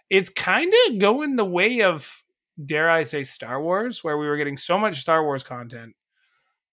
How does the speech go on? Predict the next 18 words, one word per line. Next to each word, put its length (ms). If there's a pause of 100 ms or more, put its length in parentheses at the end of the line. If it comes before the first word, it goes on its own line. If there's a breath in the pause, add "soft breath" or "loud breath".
(440)
that, 340
like, 180
the 80
movies 540
started 600 (180)
slacking. 800
We 100
got, 140
what, 200
five 420
movies 400
over 180
seven 360
years, 240
David? 360
Something 180
like 120
that? 220